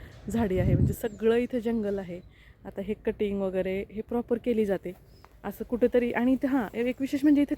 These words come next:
काटे नसतात हां, म्हणजे एवढं जरी जंगल असेल ना, तरी काटे अजिबात दिसत नाहीत. हे बघा, आता इकडे घरं आहेत ही, जी आपण, अ, बघितली आत्ता. आणि ह्याच्यासमोर पण हे बघा, अशा प्रकारे ही झाडं,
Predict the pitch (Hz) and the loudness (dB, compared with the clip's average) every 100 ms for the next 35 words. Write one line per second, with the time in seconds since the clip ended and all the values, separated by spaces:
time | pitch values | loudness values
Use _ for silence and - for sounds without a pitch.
0 | - 320 - 320 294 - 202 294 - - | 2 2 4 4 4 2 -6 -8 -14 -20
1 | - - 202 220 226 240 262 262 262 247 | -20 -8 0 4 4 4 4 4 4 4
2 | 247 247 233 196 185 - - 220 - 262 | 4 2 0 -2 -6 -12 -10 -8 -4 -4
3 | 254 269 226 233 247 208 - 185 170 170 | -2 -4 -2 -4 -4 -4 -6 -8 -10 -10
4 | 160 - - - - - - - 202 208 | -10 -12 -18 -20 -20 -20 -16 -4 -2 0
5 | 214 214 247 214 196 185 208 240 - - | 2 4 2 2 -4 -6 -4 -6 -8 -20
6 | - - - - 190 196 190 185 - 185 | -20 -20 -20 -18 -8 -4 -2 -4 -6 -6
7 | 185 180 190 196 208 196 175 - 226 - | -6 -4 -4 -6 -6 -6 -8 -12 -16 -16
8 | - - - - - 185 185 190 214 220 | -20 -20 -20 -20 -20 -14 -12 -10 -10 -8
9 | 208 208 208 208 180 170 180 - 175 180 | -8 -8 -8 -8 -8 -8 -12 -12 -12 -10
10 | 185 175 175 180 196 175 | -8 -8 -6 -6 -6 -6